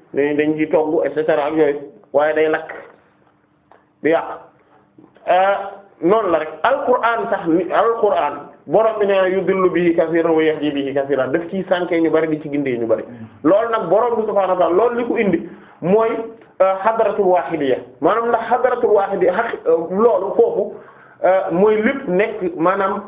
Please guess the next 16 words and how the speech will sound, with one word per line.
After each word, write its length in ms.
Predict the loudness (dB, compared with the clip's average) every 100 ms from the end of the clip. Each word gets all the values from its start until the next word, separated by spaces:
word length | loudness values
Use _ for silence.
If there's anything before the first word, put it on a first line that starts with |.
| 0
euh, 240 | 0 0 0
benn. 260 | 0 0 -6 -10 -20 -14 -12 -12 -18 -6
Lépp 340 | 0 0 0 -8 -12
ni 160 | -2 -2
mu 120 | 0
nekkee 420 | -2 -2 -2 0
benn. 260 | 0 0 -4 -8 -20 _ _ _ _ -20 _ -20 _ _ -20 _ -20 -20 -2
Euh, 500 | 0 2 2 2 2 -2 -6 -12 -20 _ 2
euh, 320 | 4 4 2 0 -8 -16 -20 _ _ _ _ _ -4
ndax 160 | -2
waahid 340 | 2 2 2 0
mooy 180 | 0 2
benn. 300 | 0 0 -6 -12 -16 -16 -16 -18 -20 -20 -20 -20 _
Lépp 580 | -6 -2 0 0 0 -2
li 140 | 0
mu 120 | 2